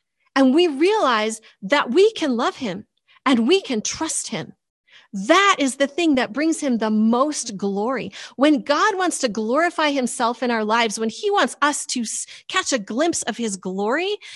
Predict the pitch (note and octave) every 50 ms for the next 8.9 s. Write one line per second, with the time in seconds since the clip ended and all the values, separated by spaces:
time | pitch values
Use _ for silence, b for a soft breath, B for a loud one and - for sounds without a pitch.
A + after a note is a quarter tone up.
0 | B B B - - E4+ F#4+ G4 E4+ D4+ D#4 D#4+ D#4 - D4+ C#4+ - - - C#4
1 | B3 A3+ - - D4 D4+ D#4 - C4+ C4 A#3+ - B3+ B3 - - G#3+ E3+ C#3 -
2 | - B B B B B - D#4 E4 D#4 F#4 G4 F#4+ - F#4+ E4+ - - D#4+ D4+
3 | - A#3+ - - - - - - _ E4+ F4 E4+ D4+ C4 A3 F#3 - - - -
4 | A#3+ A3 G3+ F#3 - A#3 A3+ G3+ G3 F3+ - F#3 - - B B B B B -
5 | C4 B3+ E4 F4+ F#4 F4+ F4+ D4+ - - D#4+ B3 - - - - - _ _ -
6 | E4+ F#4 F4 D#4 C4 G#3+ F3+ F#3+ - - A3+ G3 - _ - - D4+ D#4+ D#4+ C4
7 | - - - - G2+ F2 - _ _ _ _ _ _ _ _ _ _ _ - B3+
8 | C4+ B3+ - - - - - E4+ F4+ G4 E4+ C#4 B3+ A#3+ A#3+ B3 -